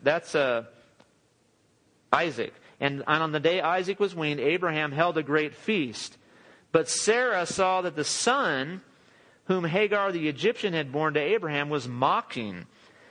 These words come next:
And she said to Abraham, 'Get rid of that slave woman and her son, for that woman's son will never share in the inheritance with my son Isaac.' The matter distressed Abraham greatly because it concerned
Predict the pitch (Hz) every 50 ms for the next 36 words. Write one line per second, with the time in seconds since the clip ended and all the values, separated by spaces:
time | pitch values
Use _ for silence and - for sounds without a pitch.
0 | - _ _ 143 147 147 - 175 156 - - 190 190 165 165 156 175 190 170 165
1 | 147 131 127 131 127 113 175 196 202 160 175 190 185 165 147 135 127 - - -
2 | - 160 165 165 147 123 127 123 117 120 117 117 117 117 113 - - 160 160 143
3 | 113 98 98 104 - _ _ _ _ - - - - - - _ _ _ - 147
4 | 147 147 135 113 147 165 180 180 190 190 175 - - 165 156 156 156 147 139 135
5 | 139 151 160 165 170 - - - 151 143 139 139 135 131 127 123 123 117 113 135
6 | 147 156 151 147 - 127 120 117 - - - - 127 120 110 127 131 135 135 -
7 | - - 131 120 117 113 113 113 113 - - - - - - - _ _ _ _
8 | _ 127 127 131 123 107 98 98 - - - - - _ _ _ _ _ _ _
9 | _ _ _ _ _ _ _ _ _ _ _ _ - _ 226 _ _ _ _ _
10 | _ _ _ _ _ _ _ _ _ _ _ 151 _ 151 143 143 147 160 175 175
11 | 156 156 147 - - 180 185 190 190 - - 143 170 175 170 170 165 170 175 165
12 | 147 156 151 147 131 131 127 127 123 - 151 135 123 131 123 - - - 135 120
13 | - - - - 147 143 143 143 143 143 135 131 131